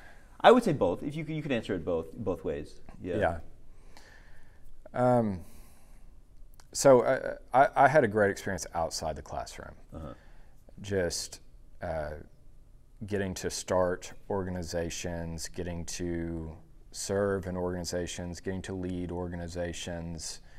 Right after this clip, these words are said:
Speaker 2: That's where I developed the most.
Speaker 1: Uh-huh. Uh-huh.
Speaker 2: Um, I, I got to be president of the student body in twenty twelve and twenty thirteen,
Speaker 1: Right,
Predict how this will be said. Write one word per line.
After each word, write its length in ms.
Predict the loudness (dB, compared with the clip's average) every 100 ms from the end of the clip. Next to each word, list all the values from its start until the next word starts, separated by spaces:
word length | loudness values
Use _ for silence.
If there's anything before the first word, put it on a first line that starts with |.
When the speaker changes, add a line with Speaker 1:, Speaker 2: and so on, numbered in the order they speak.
| -18 -18 -8
Speaker 2:
That's 600 | 6 8 8 4 -6 -10 -14 -20 -18 -18 -18 -18 -12
where 280 | -2 0 2
I 140 | 2 0
developed 540 | -4 -4 -4 -4 -10
the 60 | -10
most. 480 | -8 -8 -12 -14 -12
Speaker 1:
Uh-huh. 220 | -10 -10 -12 -14 -16 -14
Uh-huh. 920 | -14 -14 -14 -16 -18 -12 -6 -2 0
Speaker 2:
Um, 120 | -2 -4 -14 -20 -20 -20 -20 -20 -18 -6
I, 200 | -2 -2 -4 -10 -20 -16 -14 -14 -16 -20 -8 -8
I 60 |
got 240 | 0 0 0
to 80 |
be 100 | -2 -2
president 380 | 2 2 0
of 40 | -4
the 40 |
student 280 | -2 -2 0
body 280 | 0 0 -2
in 120 | -6
twenty 280 | -6 -8 -8
twelve 460 | -4 0 0 -2
and 100 | -4
twenty 220 | -8 -8 -6
thirteen, 840 | -4 -6 -4 -4 -2 -4 -4 -6
Speaker 1:
Right, 100 | -8